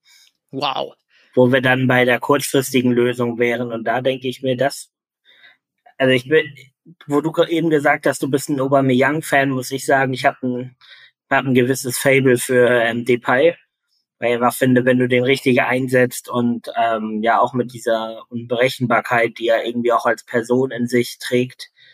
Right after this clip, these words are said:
Speaker 2: ähm, und den, ja, den technischen Fähigkeiten,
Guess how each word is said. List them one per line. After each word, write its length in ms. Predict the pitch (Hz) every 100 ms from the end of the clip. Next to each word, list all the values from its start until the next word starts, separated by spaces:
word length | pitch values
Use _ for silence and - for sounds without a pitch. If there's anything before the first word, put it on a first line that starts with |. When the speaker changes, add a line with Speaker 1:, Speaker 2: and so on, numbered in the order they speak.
| _ _ -
Speaker 2:
ähm, 380 | 120 120 117 120
und 200 | 120 117
den, 520 | 123 117 117 113 113 -
ja, 300 | 107 127 117
den 340 | 110 110 110
technischen 540 | - 127 135 123 127 123
Fähigkeiten, 760 | 123 120 - 117 113 113 113